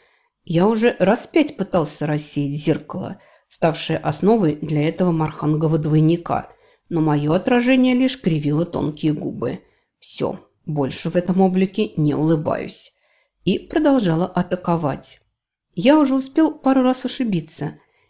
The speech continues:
Меч тени отражения полоснул по руке,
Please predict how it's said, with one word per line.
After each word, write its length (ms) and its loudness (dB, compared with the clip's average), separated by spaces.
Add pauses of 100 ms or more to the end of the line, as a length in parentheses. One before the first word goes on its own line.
(140)
Меч 500 2 (100)
тени 300 2
отражения 640 2
полоснул 560 -2
по 120 4
руке, 540 -2